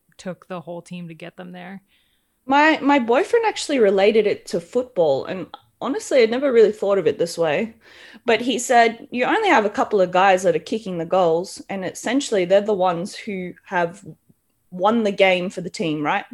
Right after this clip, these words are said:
Speaker 2: The ones that are scoring." But on a football team,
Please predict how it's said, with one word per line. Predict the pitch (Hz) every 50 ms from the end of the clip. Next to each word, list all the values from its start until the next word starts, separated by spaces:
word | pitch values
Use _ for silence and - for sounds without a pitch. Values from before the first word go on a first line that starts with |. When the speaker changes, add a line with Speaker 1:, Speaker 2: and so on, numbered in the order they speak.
| 240 - _ _ -
Speaker 2:
The | 196
ones | 190 196 185 190 196 202 -
that | 202 185
are | 190
scoring." | - - - - - - 202 196 190 180 160 147 156 - - _ _ _ _ _ _ _ _ _ _ _ _ _
But | - - - - - - - _ _ _ _ _ _ _ _
on | - 220 208
a | 208
football | 233 - 262 247 247 233 220 208
team, | 208 - 254 233 196 185 185 185 - -